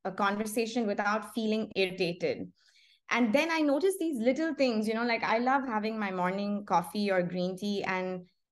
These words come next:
I, I would have caffeine, and when I'm in the office, like, I would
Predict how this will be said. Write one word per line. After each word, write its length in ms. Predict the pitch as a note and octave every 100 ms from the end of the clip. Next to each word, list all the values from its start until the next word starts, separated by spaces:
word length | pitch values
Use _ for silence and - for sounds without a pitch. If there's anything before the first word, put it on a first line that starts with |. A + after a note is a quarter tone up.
| -
I, 340 | G#3 A3 G#3+ -
I 80 | G#3+
would 160 | A3+
have 320 | A3 A3 G#3+
caffeine, 440 | G#3+ F#3 - B3 C#4+
and 600 | B3 G#3+ G#3 - - G3+
when 100 | G#3
I'm 140 | G3+
in 80 | G3+
the 120 | F#3+
office, 380 | F#3 G3 D#4 D4
like, 140 | A3+
I 120 | G#3
would 140 | G3